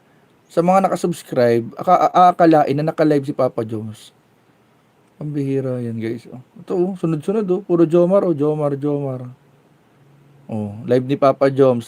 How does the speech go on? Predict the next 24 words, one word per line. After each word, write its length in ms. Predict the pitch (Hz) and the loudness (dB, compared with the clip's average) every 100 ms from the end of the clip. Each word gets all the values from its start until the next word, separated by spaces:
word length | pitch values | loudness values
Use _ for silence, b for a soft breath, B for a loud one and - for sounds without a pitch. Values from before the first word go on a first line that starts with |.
| 131 | -4
live 80 | 123 | -2
ni 160 | 135 | 0
Papa 320 | 131 127 131 | 2 2 0
Joms. 560 | 123 135 123 110 - - _ _ | 0 2 2 -2 -10 -20 _ _
Kay 160 | - 123 | -12 -4
Kuya 240 | 135 135 | 2 2
Bal 160 | 131 131 | 4 2
ata 240 | 131 131 | 2 0
itong 400 | 135 - 127 127 | -4 -4 -6 -6
feeding 320 | 123 123 127 123 | -6 -6 -6 -6
program 400 | 131 123 127 120 | -4 -4 -4 -6
sa 80 | |
Tarom. 560 | 127 127 123 120 113 113 b b b b _ _ _ - | -4 -2 -2 -4 -6 -12 b b b b _ _ _ -10
Oh, 320 | 110 104 107 | -8 -6 -8
dito 160 | 110 117 | -8 -10
si 80 | - | -8
Kuya 320 | 127 123 127 | -4 -2 -2
Nel. 480 | 127 120 110 110 123 _ - | -2 -2 -4 -8 -16 _ -8
Pa-, 160 | 120 117 | -6 0
Jomar, 320 | 131 135 127 | 2 4 2
pinuntahan 480 | - 120 117 120 120 | 0 -4 -2 -2 -2
ang 80 | |
Bebe 320 | 117 120 113 113 | -2 -4 -4 -6
Carla. 560 | 120 117 117 113 107 | -2 -2 -2 -2 -4